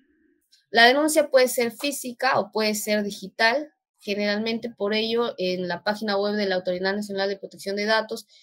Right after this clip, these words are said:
se cuenta con un formulario que ya está detallado los datos que se necesitan obligatoriamente llenar y facilita, eh, la de-, la realización de la denuncia.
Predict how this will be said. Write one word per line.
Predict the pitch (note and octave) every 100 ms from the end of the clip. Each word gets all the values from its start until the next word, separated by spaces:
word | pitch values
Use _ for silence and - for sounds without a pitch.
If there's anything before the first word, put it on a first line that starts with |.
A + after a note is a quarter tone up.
| _ _ -
se | - F#3+
cuenta | - A3+ A3 A3
con | G3 G3+
un | G#3+
formulario | G#3 G3+ G#3 G#3+ A#3+ A3+ G#3+ A3+ B3+ _
que | F#3 F3 F3
ya | F#3+ G3
está | G3 - F#3+ G3 G3 F#3+
detallado | F3+ - G3 G3 A3+ G#3+ G#3 F#3+
los | F3+ F3 - _ _
datos | E3+ G#3 G#3+ - A3+ G#3+ - -
que | F3
se | F3+
necesitan | F3+ F3 F#3 G#3+ G#3 G#3
obligatoriamente | F#3+ F3 F3+ G3+ G3+ G3+ G3+ G3+ G3
llenar | A3 B3 C4+ D4 _ _ _ _ _ _ _ _ _
y | - A#3+ B3+ - -
facilita, | G#3+ G#3+ A#3 A#3 C#4 B3 - A3+ - _
eh, | - F#3
la | F#3 F#3
de-, | F#3+ G3+ -
la | F#3 F#3+
realización | F#3+ A3+ A#3+ A3 G#3 G3 G#3 G3+
de | G#3
la | F#3+ F3
denuncia. | F3 F3+ D#3 - -